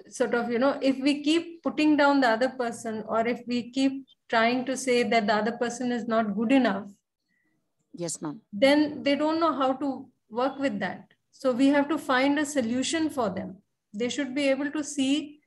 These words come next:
Speaker 1: that this is something worth doing. This is something that is better for me. So until and unless we show them something better, they are not able to see this, isn't it?
Speaker 2: Yes,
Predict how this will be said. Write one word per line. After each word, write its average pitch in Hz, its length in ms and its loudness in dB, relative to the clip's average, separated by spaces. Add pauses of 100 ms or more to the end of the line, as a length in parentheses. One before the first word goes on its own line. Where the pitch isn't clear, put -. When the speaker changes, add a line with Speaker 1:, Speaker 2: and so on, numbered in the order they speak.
(520)
Speaker 1:
that 254 360 0 (200)
this 269 120 0
is 320 180 0
something 269 600 2
worth 240 380 2
doing. 214 340 -2 (160)
This 233 220 -8
is 277 180 0
something 262 520 0
that 233 180 -2
is 233 160 -4
better 233 480 2 (160)
for 208 100 -4
me. 185 220 -8 (100)
So - 240 -14
until 233 400 0
and 330 160 6
unless 277 400 2
we 302 100 0
show 262 300 0
them 330 240 0
something 277 580 -4
better, 214 520 0 (640)
they 262 80 0
are 311 100 0
not 330 240 0
able 311 240 -4
to 311 120 -4
see 311 240 -2
this, 240 500 -6 (180)
isn't 262 380 -6
it? - 340 -8
Speaker 2:
Yes, 160 300 -6